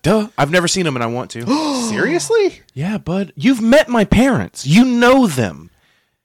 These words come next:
Speaker 2: Dude.
Speaker 1: They are way too nerdy for that shit.
Speaker 2: I don't even
Speaker 3: Too nerdy for Bill and Ted?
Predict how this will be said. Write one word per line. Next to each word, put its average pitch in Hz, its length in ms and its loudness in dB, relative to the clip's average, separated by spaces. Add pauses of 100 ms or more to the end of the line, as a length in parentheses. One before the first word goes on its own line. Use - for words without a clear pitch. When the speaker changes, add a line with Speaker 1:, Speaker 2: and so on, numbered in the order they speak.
(140)
Speaker 2:
Dude. 143 180 -4
Speaker 1:
They 240 160 4
are 254 160 6
way 240 640 4
too 247 220 4
nerdy 220 320 2
for 147 120 -2
that 113 180 -2
shit. 87 400 -8
Speaker 2:
I 156 160 0
don't 190 180 -8
even 190 180 -8
Speaker 3:
Too 226 160 0
nerdy 180 340 2
for 151 120 0
Bill 135 340 -2
and 175 140 0
Ted? 156 400 -4